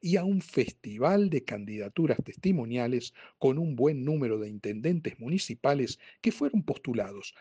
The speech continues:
para la legislatura provincial, pero que, en la mayoría de los casos, difícilmente abandonen sus actuales cargos ejecutivos para asumir una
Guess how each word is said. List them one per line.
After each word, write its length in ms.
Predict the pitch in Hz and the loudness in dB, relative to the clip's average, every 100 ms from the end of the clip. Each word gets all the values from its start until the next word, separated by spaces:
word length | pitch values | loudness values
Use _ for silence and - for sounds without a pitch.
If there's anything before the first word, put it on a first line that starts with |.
| - | -6
para 200 | 123 113 | -2 -2
la 120 | 107 | -2
legislatura 720 | 104 - 101 - 101 170 147 - | -6 -8 -12 -10 -4 0 2 0
provincial, 720 | 104 104 98 - 165 208 - _ _ - | -6 -6 -4 0 2 0 -4 _ _ -2
pero 300 | 120 107 - | 0 0 -2
que, 240 | - 104 - _ _ - | -4 -4 -6 _ _ -6
en 220 | 123 110 | -4 -4
la 100 | 98 | -6
mayoría 580 | 95 90 98 110 147 104 | -10 -12 -8 0 2 2
de 120 | 101 | -2
los 120 | 110 - | -8 -4
casos, 540 | 127 - 117 104 - _ _ - | -4 -2 -6 -10 -14 _ _ -2
difícilmente 1040 | 180 233 - 240 - 139 107 151 170 160 | 0 2 2 0 0 -2 0 0 0 2
abandonen 540 | 135 107 104 113 117 120 | 0 0 -2 -2 -2 -6
sus 240 | - - | -8 -10
actuales 460 | 104 - 131 120 - | -8 -2 0 0 -4
cargos 400 | 135 131 - - | -4 -2 -4 -8
ejecutivos 800 | 107 151 - 120 131 127 131 - - - - | -4 -6 -6 -8 -4 -2 -2 -6 -18 -20 -2
para 200 | 170 165 | 0 0
asumir 520 | 156 175 165 156 165 _ _ | 0 0 2 2 0 _ _
una 400 | - 147 151 143 | 0 0 0 -4